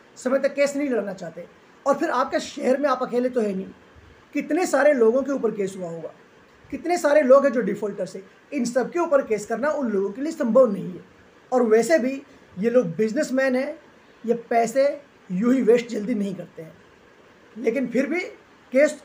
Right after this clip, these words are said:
कई लोगों के ऊपर हुआ है, होता है, हो सकता है, इसलिए नहीं होगा ऐसा बिल्कुल नहीं सोचना है। तो अगर हो सकता है तो आप इनके पैसे दे दीजिए, settlement करवा लीजिए, और ये case इन आदि चीज़ों और case इन चीज़ों के चक्कर में पड़े ही नहीं।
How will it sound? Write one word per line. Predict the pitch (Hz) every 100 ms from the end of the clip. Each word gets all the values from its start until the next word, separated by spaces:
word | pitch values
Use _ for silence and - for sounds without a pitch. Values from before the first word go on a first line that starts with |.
| -
कई |
लोगों | 226 226 240
के | 254
ऊपर | 247
हुआ | 202 196 277
है, | 285 226
होता | 170 - 262
है, | 302 311 - _ _
हो | - 320
सकता | 320 - 175
है, | 156 - - - - - _ -
इसलिए | 233 262
नहीं | 262 214 240
होगा | 294 285
ऐसा | 269 262
बिल्कुल | 208 220 254
नहीं | 254
सोचना | 254 233 -
है। | - _ _ - - - _
तो | 262
अगर | 226 233
हो | 180 277
सकता | 285 285 277
है | 285 320 - _ - _ _
तो | 233 208 -
आप | 214 277
इनके | 247 226
पैसे | 233 185 220
दे | 175 214
दीजिए, | 233 254 277 285
settlement | - 226 202 208 277 -
करवा | 247 247
लीजिए, | 240 247 311 330 - _ -
और | 254
ये | 254
case | 233 - 277 311 302
इन | - 277
आदि | 220 214 254
चीज़ों | - 226 220 247 - - _
और | 262
case | 233 294 294
इन | 302
चीज़ों | 254 262 254
के |
चक्कर | 262 233 254
में | 302
पड़े | 240 208
ही | 196
नहीं। | 170